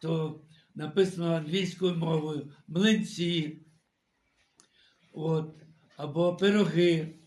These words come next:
тобто тепер кажуть «вареники». А колись казали «пироги», то там стоять пироги. Ну і так далі. І на весіллях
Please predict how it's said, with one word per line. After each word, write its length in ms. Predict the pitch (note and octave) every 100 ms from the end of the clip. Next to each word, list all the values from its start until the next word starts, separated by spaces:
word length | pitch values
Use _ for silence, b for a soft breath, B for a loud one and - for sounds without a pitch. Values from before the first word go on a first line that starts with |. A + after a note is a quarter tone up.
| _ _
тобто 280 | D3 D3+
тепер 420 | C#3+ - E3 D#3 D#3
кажуть 340 | C#3+ C3+ C3+
«вареники». 640 | C#3+ B2+ A#2 G2 F#2 - _ _ B B B B
А 100 | -
колись 320 | - C3 A#2+
казали 440 | - C3 D3+ D3+ D3+
«пироги», 640 | E3 F3 E3 C3 A2 - _ - -
то 60 |
там 200 | C3+ D#3+
стоять 320 | D#3 F#3 F3+
пироги. 500 | F#3+ A3+ G#3 G3 A2+ - _ _ _ _ _ b b b b b b _
Ну 100 | G3
і 60 | F#3
так 240 | G3 E3+
далі. 380 | D#3 C#3+ A#2 G#2+
І 440 | - C3 C3 C3 B B B B
на 160 | D3 E3
весіллях 580 | E3 - G3 G#3+ F#3